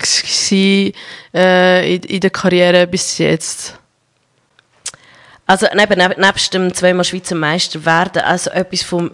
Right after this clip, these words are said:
Speaker 2: Schönsten, was ich erleben durfte, ist eben, dass ich durfte, ähm, quasi semi-professionell in Fiji go Rugby spielen, eine ganze Saison lang. Das ist, also, pff, das kann man fast nicht erklären. Ich habe dort, also,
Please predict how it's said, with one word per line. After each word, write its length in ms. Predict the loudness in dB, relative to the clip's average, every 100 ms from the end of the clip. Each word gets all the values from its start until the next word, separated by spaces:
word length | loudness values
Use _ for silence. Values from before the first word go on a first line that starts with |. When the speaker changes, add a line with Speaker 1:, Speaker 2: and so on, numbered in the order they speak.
| -10 -8
Speaker 2:
Schönsten, 640 | -4 0 0 0 -2 -2
was 100 | -2
ich 100 | -4 -4 -6 -6
erleben 240 | -2 0 0
durfte, 80 | -2
ist 160 | -4
eben, 180 | -4 -4
dass 180 | -6 -10
ich 80 | -10
durfte, 500 | -6 -8 -4 -4 -4 -8 -18 -18 -16 -4
ähm, 400 | 0 0 -2 -4
quasi 460 | -4 -2 -2 -6 -6
semi-professionell 1080 | -6 -4 -4 -6 -6 -6 -6 -6 -4 -4
in 160 | -6 -8
Fiji 320 | -8 -8 -4
go 80 | -2
Rugby 300 | -2 -2 -6
spielen, 240 | -8 -4 -6
eine 60 |
ganze 280 | -4 -6 -8
Saison 380 | -6 -6 -4 -2
lang. 280 | 0 -2 -4 -14 -18 -20 -4
Das 240 | -2 -2
ist, 400 | -2 -2 0 -2 -6 _
also, 460 | -2 -2 0 0 -2 -6 -16 -16
pff, 320 | -12 -10 -12 -16 _ -20 -20 -20 -12
das 320 | -8 -6 -4 2
kann 160 | 2
man 120 | 2
fast 240 | -2 -4 -4
nicht 140 | -6
erklären. 540 | -6 -6 0 2 4 2
Ich 160 | -2 0
habe 300 | 2 2 -2 -18 -4
dort, 320 | -4 -4 -6
also, 180 | -4 -2